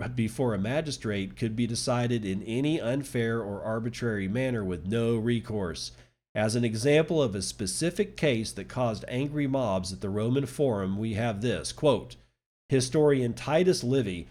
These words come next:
<clears throat> describes the story of how an elderly man with scars on his skin, this proved his dedication on the battlefield, pale and sick with leather, a long beard, clad in worn clothes,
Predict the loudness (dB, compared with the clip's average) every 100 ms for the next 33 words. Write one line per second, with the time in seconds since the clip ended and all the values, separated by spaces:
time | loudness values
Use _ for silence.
0 | -18 0 2 4 0 0 -4 -4 0 0
1 | 0 -2 -2 0 0 0 0 0 0 2
2 | 4 6 6 4 4 4 4 2 -2 -2
3 | 0 2 2 0 0 -2 0 4 4 4
4 | 0 -4 -10 -14 -4 2 2 0 4 6
5 | 6 4 -2 -4 0 0 0 0 0 0
6 | -4 -4 -4 -2 0 0 -2 -6 -6 -6
7 | -8 -14 _ _ _ 2 4 6 4 2
8 | 0 0 4 4 2 -2 -4 -2 4 4
9 | 4 0 -2 -4 -10 _ _ -2 0 0
10 | 0 2 2 2 0 0 0 0 -2 -6
11 | -6 -2 0 0 0 -2 -2 0 0 0
12 | 2 2 2 -2 -4